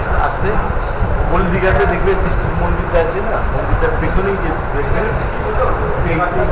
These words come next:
এগিয়ে আসলেই দেখবে বাড়ির দোকানটা পড়ছে, হোটেলটা, সেটাই হচ্ছে এই হোটেলটা। নামটা দেখিয়ে দেবো তোমাদের। চলো এবার উঠি, বাইরে গিয়ে দেখা। তো ব্যাস, এইটা বলছিলাম যে এই রোডটা দিয়ে তোমরা যদি আসো, এখানে শিব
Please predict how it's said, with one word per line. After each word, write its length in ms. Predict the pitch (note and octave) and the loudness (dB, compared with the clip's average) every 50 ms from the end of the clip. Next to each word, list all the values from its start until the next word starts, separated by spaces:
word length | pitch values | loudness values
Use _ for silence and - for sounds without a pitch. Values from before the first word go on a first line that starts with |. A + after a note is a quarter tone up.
| - - - D#3+ D#3 - - - - - - - - - | 2 0 0 0 -2 -2 -2 -2 -2 -2 -2 0 0 0
এগিয়ে 220 | F3+ F3 F#3 F#3 F3+ F3+ | 0 2 2 2 2 2
আসলেই 260 | F3+ - A3 G#3+ G#3 - | 2 0 0 0 2 2
দেখবে 160 | F3 E3 F3+ - - | 0 0 2 4 4
বাড়ির 260 | C3+ - - - - - - - E3 | 4 4 2 0 -2 -2 -2 -2 0
দোকানটা 280 | E3 D#3+ D#3+ - E3 - | 0 2 2 2 2 2
পড়ছে, 280 | - - - - - - - - - - - | 2 2 0 -2 0 0 0 2 2 2 2
হোটেলটা, 320 | - - - F4 - - A#3 - - | 2 2 0 0 0 0 0 0 0
সেটাই 220 | - - - F3+ F#3 F#3 | 0 0 0 0 0 0
হচ্ছে 180 | - - G3 F#3 | 0 -2 -2 0
এই 40 | - - | 0 0
হোটেলটা। 300 | - - - - - - - - - - - - - - A2+ A2+ - - - D3+ | 0 0 -2 -2 -2 -2 -2 -2 -4 -2 -2 -2 -2 0 0 0 0 0 2 2
নামটা 240 | E3 F3 E3+ - E3 - | 2 2 2 2 2 2
দেখিয়ে 200 | E3 - - - | 2 0 0 0
দেবো 120 | - - - | 2 2 2
তোমাদের। 280 | - - - - - - - - - - - - G#4+ G4+ - - - | 2 0 0 0 0 0 0 2 0 2 2 2 0 0 0 0 2
চলো 160 | F3+ F#3 - A3 A3 | 2 2 2 2 2
এবার 140 | F3+ F3 E3+ E3+ | 2 2 0 0
উঠি, 160 | F3+ G3 G3+ - - - - - F3 G#3 G#3+ G#3 E3+ E3 D3+ | 0 0 0 -2 -2 -2 -2 0 0 2 2 2 2 2 2
বাইরে 160 | D3+ D3 C#3+ D3 - | 2 2 2 2 0
গিয়ে 120 | - - - | -2 -2 -2
দেখা। 200 | - - G2+ - - - - - - G3 - - - - | -2 0 -2 -2 -4 -4 -6 -4 -4 -6 -6 -8 -10 -6
তো 60 | - F3+ | -2 -2
ব্যাস, 120 | G3+ F#3+ - - G#3 | -2 -2 -2 -4 -4
এইটা 140 | G3+ E3 G#3 G3+ G3 | 0 0 2 2 2
বলছিলাম 340 | F#3+ E3+ F3 E3+ F3+ G3 G#3 A3 F#3 | 2 0 0 0 -2 -2 -2 -2 -6
যে 80 | F3 F3+ F3 F3+ F3+ - F3 | -4 -4 -4 -4 -6 -6 -4
এই 60 | E3 E3 | -2 -2
রোডটা 240 | F3 F3+ F3 - F#3 F3 | -2 -2 -2 -2 -2 0
দিয়ে 120 | F3 F#3 F3 F3+ | 0 -2 -2 -2
তোমরা 140 | E3+ F3+ F3+ F3 | -2 -2 -2 0
যদি 100 | E3+ E3 D#3 | 2 0 2
আসো, 100 | C#3 E3+ F3 | 2 0 -2
এখানে 140 | E3 E3+ D#3+ - | -2 -4 -4 -4
শিব 100 | E3+ E3 | -4 -2